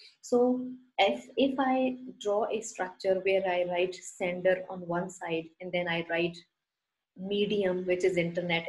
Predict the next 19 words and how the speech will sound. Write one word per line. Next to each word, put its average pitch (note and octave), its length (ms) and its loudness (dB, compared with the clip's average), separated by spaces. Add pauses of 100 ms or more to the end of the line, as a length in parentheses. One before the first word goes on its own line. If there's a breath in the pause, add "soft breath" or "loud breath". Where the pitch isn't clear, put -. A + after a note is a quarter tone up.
and F3+ 100 -6
then F#3 180 2
I F3+ 200 -2
write E3+ 320 -2 (460 soft breath)
receivers G3 760 0
on F#3 140 -4
the F#3+ 180 0
other G3 160 -2
end. F3 280 0 (240 soft breath)
So G#3+ 300 2
it A3 180 0
means A3 340 0 (320)
message F#3+ 480 4
is A3 160 2
going G3 320 -2
from G3 180 -4
sender F3+ 500 4 (200)
through G3+ 220 2
medium F3+ 420 2